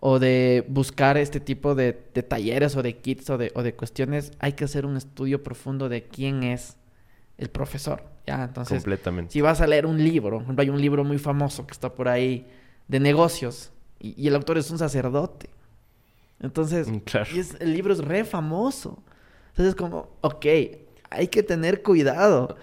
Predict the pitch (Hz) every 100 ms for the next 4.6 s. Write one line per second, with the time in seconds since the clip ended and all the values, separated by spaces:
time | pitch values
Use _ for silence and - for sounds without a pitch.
0 | - 113 - 131 170 170 156 185 185 147
1 | 185 139 - - - 151 143 170 190 175
2 | 151 143 147 147 160 147 147 143 131 -
3 | 127 135 139 127 120 - 131 131 135 -
4 | 123 117 120 123 120 117